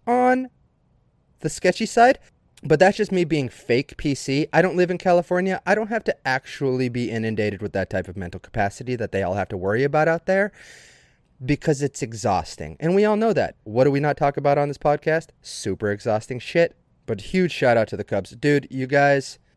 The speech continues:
are badasses. If this is your first time listening to the podcast, what's up? Welcome to Cheer Up, Babe, the podcast where we don't talk about stupid shit. We,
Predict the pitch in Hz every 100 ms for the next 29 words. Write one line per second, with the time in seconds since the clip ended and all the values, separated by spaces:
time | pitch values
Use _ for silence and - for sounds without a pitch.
0 | _ 117 120 107 104 95 90 101 113 123
1 | 127 123 120 - 113 - 113 110 - 110
2 | 101 113 107 - 107 - 123 101 80 _
3 | _ _ - 165 214 175 - 131 107 87
4 | - 78 - _ _ _ _ _ _ -
5 | 180 185 165 151 160 214 226 190 175 170
6 | 107 98 - 95 - 76 - 76 - _
7 | _ _ - 175 -